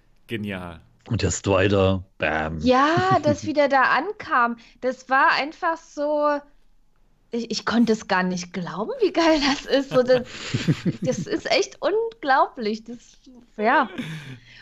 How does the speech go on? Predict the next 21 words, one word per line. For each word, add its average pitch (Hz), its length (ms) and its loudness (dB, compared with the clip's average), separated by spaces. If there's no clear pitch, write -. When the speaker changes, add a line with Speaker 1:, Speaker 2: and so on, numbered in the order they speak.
Speaker 3:
Und 262 160 0
da 254 80 4
gab 269 280 0
es 403 140 -10
noch 370 160 -4
so, 277 200 -2
ja, 294 160 2
das 294 180 -4
ganze 311 300 -2
Spiel - 340 -10
ist 359 200 -8
ja 269 140 0
so 247 140 -4
genial, 226 440 2
aber 233 220 0
da 233 120 2
passieren 277 640 -4
dann 381 160 -2
manchmal 285 360 -2
so 240 140 -4
Sachen, 220 340 0